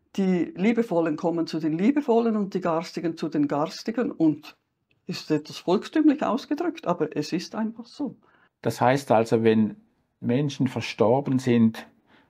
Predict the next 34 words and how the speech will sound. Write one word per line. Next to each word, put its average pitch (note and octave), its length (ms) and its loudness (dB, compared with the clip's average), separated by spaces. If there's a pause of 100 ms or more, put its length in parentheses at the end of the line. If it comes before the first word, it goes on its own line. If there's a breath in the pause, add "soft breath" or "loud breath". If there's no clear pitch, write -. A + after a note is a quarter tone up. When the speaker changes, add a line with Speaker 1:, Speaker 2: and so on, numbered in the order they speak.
(160)
Speaker 2:
und A2+ 140 -2
ihren A2+ 200 2
Re-, C3 340 4
Rückblick C#3 560 0
erlebt B2 460 0
haben, A#2 400 2 (320 loud breath)
wird C3 300 2
ihnen A#2+ 300 6
ein A2 260 0
Ort C3+ 320 2
angeboten, B2 840 4
wo A#2 100 2
sie B2+ 140 -2
leben A#2+ 460 4
können, A#2 540 4
wo A#2+ 140 -4
sie B2+ 120 -4
sich C#3 280 -4
in A#2+ 160 -2
eine A2 260 -4
Arbeit A#2 540 -2
einreihen B2 640 0
lassen A#2+ 500 -8
können. - 420 -8
Habe A#2+ 160 -8
ich - 80 -16
das - 280 -4
richtig - 380 -4
verstanden? A2 800 -8 (520)
Speaker 1:
Ja, D#3 420 4
das - 180 -4
ist A#3 200 -4
genauso. D3 640 -4
Also, C3 320 -10